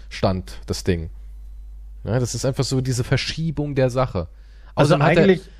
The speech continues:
Speaker 1: außerdem
Speaker 2: okay.
Speaker 1: hat der sonntags nicht Pause gemacht, hat er eigentlich nicht nur sechs Tage gebraucht? War das nicht so, dass er Sonntag gesagt hat, „Ah, sieht gut aus“? Hat er da nicht bewundert und bestaunt? Und das ist ja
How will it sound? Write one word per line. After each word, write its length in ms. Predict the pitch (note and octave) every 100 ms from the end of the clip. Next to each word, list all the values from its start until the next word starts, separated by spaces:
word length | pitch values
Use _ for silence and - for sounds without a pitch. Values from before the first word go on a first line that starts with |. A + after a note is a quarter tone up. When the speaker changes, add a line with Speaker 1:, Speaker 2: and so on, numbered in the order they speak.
| -
Speaker 1:
außerdem 260 | - D3+ G3+
Speaker 2:
okay. 20 |
Speaker 1:
hat 100 | G3+
der 60 | D#3+
sonntags 420 | D3+ F#3+ F#3+ -
nicht 140 | F3
Pause 300 | - C3+ E3 F3+
gemacht, 360 | E3+ E3 -
hat 120 | C3+
er 60 | C3+
eigentlich 200 | D#3 D3
nicht 140 | D#3
nur 80 | C#3+
sechs 260 | A2 - -
Tage 280 | E3 D#3+ D3+
gebraucht? 420 | D3 C3+ D3+ -
War 120 | A2+
das 120 | D#3+ E3+
nicht 120 | -
so, 100 | D3+
dass 120 | B2
er 100 | A#2
Sonntag 340 | A2 D3 D3+ C3+
gesagt 300 | A#2 B2+ C3
hat, 120 | -
„Ah, 260 | A2+ C#3+ - - - - -
sieht 180 | A#2+
gut 180 | D3 D3+
aus“? 280 | C#3+ C#3+ -
Hat 80 | C#3
er 80 | C3
da 180 | C#3 E3+
nicht 160 | -
bewundert 440 | C#3 B2+ F3 D#3 B2
und 80 |
bestaunt? 540 | A#2+ - A#2+ D#3 F#3+ -
Und 80 | G2
das 100 | -
ist 160 | -
ja 100 | E3